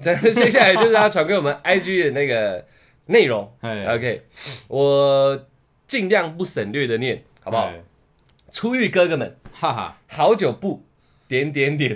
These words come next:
Speaker 2: 这是加入感情。
Speaker 1: <laughs> 哦。
Speaker 2: 对，他讲不下去。
Speaker 1: 哦，
Speaker 2: 对，对，对。
Speaker 1: 哽咽。
Speaker 2: 哽咽。
Speaker 1: 哦，不错啊，
Speaker 2: 对。
Speaker 1: 我要。<laughs> 是我好久没心情听你们说话了。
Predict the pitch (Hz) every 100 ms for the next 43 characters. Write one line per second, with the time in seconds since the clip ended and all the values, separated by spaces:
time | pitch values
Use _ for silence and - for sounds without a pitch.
0 | - - - - 147 151 127 - 156 165
1 | 143 120 98 - - 196 180 147 139 143
2 | 147 131 113 143 160 120 101 117 147 104
3 | - 151 156 151 151 139 127 110 156 180
4 | 240 117 - 131 156 165 190 190 185 -
5 | 226 214 _ _ 175 - 233 208 185 175
6 | 160 151 147 147 131 117 135 123 196 -
7 | 262 240 220 220 - - _ _ - -
8 | - - _ - 277 254 160 123 123 143
9 | 185 190 139 113 110 127 139 160 139 113
10 | 110 147 117 98 123 117 117 87